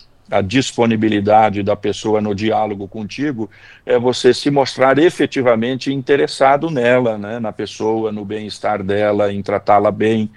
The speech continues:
né? Então, isso é o, é a porta de entrada, vamos dizer assim, da atuação do nosso rendo-, do rondonista, e nós procuramos,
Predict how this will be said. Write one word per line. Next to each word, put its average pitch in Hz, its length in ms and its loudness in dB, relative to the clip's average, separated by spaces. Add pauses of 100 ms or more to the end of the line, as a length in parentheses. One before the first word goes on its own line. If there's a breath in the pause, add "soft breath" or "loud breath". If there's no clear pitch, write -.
(460 soft breath)
né? 113 260 -8
Então, 123 360 2
isso 135 500 4
é 139 140 8
o, 143 240 4
é 120 200 4
a 113 100 2
porta 147 420 -2
de 127 100 -4
entrada, 117 500 -2
vamos 107 280 -6
dizer 110 180 -4
assim, 120 260 -8
da 117 120 0
atuação 113 460 -6
do 110 100 -12
nosso 110 320 -8
rendo-, 107 260 -8
do 98 140 -10
rondonista, 107 640 -2
e 117 60 0
nós 113 180 2
procuramos, 104 800 2